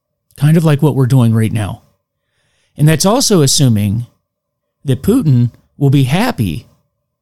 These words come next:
with the ground that he's taking right now. And there's a lot of evidence to suggest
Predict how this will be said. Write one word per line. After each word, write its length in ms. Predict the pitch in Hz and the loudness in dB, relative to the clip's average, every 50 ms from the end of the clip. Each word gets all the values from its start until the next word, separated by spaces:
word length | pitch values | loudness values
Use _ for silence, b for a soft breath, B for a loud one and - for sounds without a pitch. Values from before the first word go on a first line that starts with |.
| _ _ _ _ _ _ _ _ - | _ _ _ _ _ _ _ _ -8
with 200 | - 143 147 143 | -2 -2 -2 0
the 80 | 165 139 | 0 0
ground 280 | 127 143 143 147 147 | 2 2 2 4 2
that 80 | 139 127 | 2 2
he's 120 | 123 - | 0 -2
taking 500 | - - 147 135 135 139 131 127 127 117 127 | 0 0 -2 0 2 2 2 2 0 0 -2
right 200 | - 135 131 127 | -2 -2 0 0
now. 220 | 131 143 147 127 | 0 0 0 0
And 120 | 104 123 156 | 2 2 2
there's 160 | 180 185 175 | 2 2 2
a 60 | 226 | 0
lot 140 | 247 269 330 | 0 0 0
of 100 | 285 202 | 0 0
evidence 340 | 233 262 269 208 160 - - | 0 2 2 0 0 0 -2
to 60 | - 123 | -4 -2
suggest 580 | - 143 135 120 151 185 202 170 - - - | -2 -2 0 0 0 0 0 0 -2 -4 -8